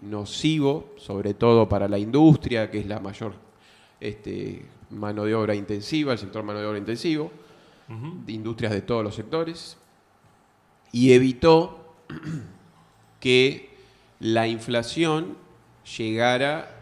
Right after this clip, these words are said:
Speaker 1: a niveles, eh, no controlables, ¿sí?
Speaker 2: Exacto,
Speaker 1: Con un
Speaker 2: exacto.
Speaker 1: acuerdo de
Speaker 2: Sí, sí.
Speaker 1: precios, como, bueno, hoy intenta moderar el gobierno. Hoy el gobierno, con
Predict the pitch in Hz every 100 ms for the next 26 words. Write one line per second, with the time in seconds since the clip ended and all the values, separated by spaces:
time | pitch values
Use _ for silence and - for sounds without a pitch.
0 | - - 104 104 101 104 104 113 120 107
1 | - - - - 98 104 98 95 113 117
2 | 131 120 113 110 107 - 107 113 139 104
3 | 90 90 92 - - _ - - 101 113
4 | 143 - 110 110 107 107 117 117 113 107
5 | 131 123 135 127 120 123 131 - - _
6 | _ _ _ _ 110 104 101 113 104 95
7 | 107 110 110 110 113 110 110 104 95 92
8 | 92 - - 110 110 107 110 107 117 110
9 | 101 101 - - _ _ 107 104 104 107
10 | 101 90 90 92 110 110 110 113 127 135
11 | 135 143 147 120 107 - 107 117 120 110
12 | 104